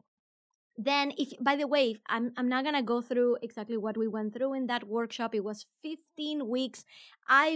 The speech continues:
learned a ton. I, I mean, I had some mind-blown moments from that, from that workshop. If you would like to hear more about that,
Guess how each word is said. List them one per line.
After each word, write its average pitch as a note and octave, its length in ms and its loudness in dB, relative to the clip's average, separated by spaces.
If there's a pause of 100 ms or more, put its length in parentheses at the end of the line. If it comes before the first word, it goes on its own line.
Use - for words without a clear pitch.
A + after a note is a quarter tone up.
(140)
learned B3+ 480 0 (320)
a A3+ 120 0 (120)
ton. B3+ 600 2 (320)
I, B3 400 6 (160)
I B3+ 40 -6
mean, B3 280 -2 (160)
I B3+ 160 6
had B3+ 280 2
some A#3 360 2
mind-blown A#3+ 800 2
moments A3+ 420 0
from A#3 220 -2
that, A3 180 -4 (100)
from A3 140 -6
that G#3 160 -4
workshop. A3+ 360 -6
If G#3 140 -6
you B3+ 80 -4
would C#4 120 -4
like C#4 180 0
to A#3+ 80 -8
hear B3+ 400 0
more A3 400 -2
about C#4+ 280 -2
that, E4 200 2